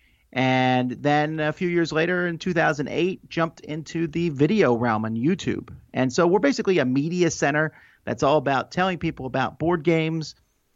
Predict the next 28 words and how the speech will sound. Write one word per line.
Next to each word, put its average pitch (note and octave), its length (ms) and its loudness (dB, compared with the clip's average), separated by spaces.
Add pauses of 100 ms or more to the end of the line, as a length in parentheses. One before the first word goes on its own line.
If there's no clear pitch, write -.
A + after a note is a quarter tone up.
(140)
uh, A2 160 0
what A#2+ 160 0
we C3 100 4
like D#3+ 260 2
about E3+ 220 0
them, D3+ 120 -8
what B2+ 100 -10
we - 100 -12
don't F3+ 280 2
like F3+ 180 -4
about D3+ 200 -8
them, A#2+ 120 -14
which A2 180 -14
ones G#2 180 -12
we A2+ 60 -8
think A2 220 -6
are G2+ 80 -8
great, D3+ 280 0
which - 160 -10
ones A2+ 160 -10
we A2 80 -10
think A2+ 220 -8
are G2 140 -6
awful C#3+ 300 2
and A2+ 80 -4
should A#2 140 -6
be A2+ 100 -6
burned, F#3 480 2